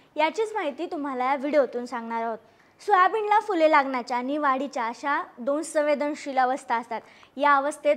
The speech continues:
पाणी कमी पडत असेल तर संरक्षित पाण्याच्या दोन पाळ्या द्यायच्यात. पाण्याचा ताण जास्त असल्यास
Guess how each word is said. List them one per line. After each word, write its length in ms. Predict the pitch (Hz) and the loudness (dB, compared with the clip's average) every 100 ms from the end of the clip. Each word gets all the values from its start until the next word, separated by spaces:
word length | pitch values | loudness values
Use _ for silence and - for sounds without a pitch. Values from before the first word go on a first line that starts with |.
| 294 | 0
पाणी 260 | 262 247 285 | -4 -4 -2
कमी 280 | 285 269 | -2 -2
पडत 360 | 285 277 277 277 | -2 0 0 0
असेल 420 | 320 302 226 226 | -2 -2 -8 -4
तर 100 | 277 | -4
संरक्षित 640 | 302 330 285 277 285 - - | -2 -2 0 0 -2 -8 -4
पाण्याच्या 480 | 302 262 247 262 277 | -4 -4 -8 -2 -2
दोन 280 | 254 277 294 | 0 -2 0
पाळ्या 340 | 294 254 233 | 4 4 4
द्यायच्यात. 340 | 220 214 247 226 - _ - - - | 0 -4 -2 -4 -6 _ -20 -10 2
पाण्याचा 360 | 330 359 370 | 4 4 -2
ताण 260 | 403 403 392 | -2 0 0
जास्त 340 | 339 320 320 349 | 0 0 0 0
असल्यास 520 | 349 349 330 349 | 0 0 0 -2